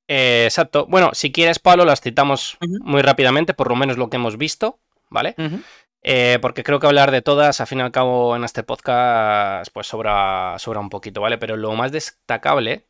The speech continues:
Speaker 1: que es una película que hemos, que hemos visto recientemente, eh, pues fue Avatar. Y es que Avatar se ha colocado en las nominaciones del Oscar a la mejor película.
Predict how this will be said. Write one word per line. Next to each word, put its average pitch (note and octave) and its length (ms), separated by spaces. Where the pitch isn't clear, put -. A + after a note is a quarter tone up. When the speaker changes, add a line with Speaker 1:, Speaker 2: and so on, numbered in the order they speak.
Speaker 1:
que G#2 200
es - 100
una A#2+ 180
película A2+ 360
que A2 100
hemos, G#2 1000
que G#2+ 100
hemos G#2+ 180
visto A#2 280
recientemente, A2 800
eh, G2+ 1300
pues G2+ 160
fue A2 220
Avatar. B2 360
Y G2+ 280
es G2+ 100
que - 100
Avatar B2+ 320
se C3 200
ha C3 100
colocado C#3+ 680
en A2+ 240
las A2 140
nominaciones A#2 720
del C3 140
Oscar E3+ 320
a - 20
la A#2+ 80
mejor A2 260
película. - 440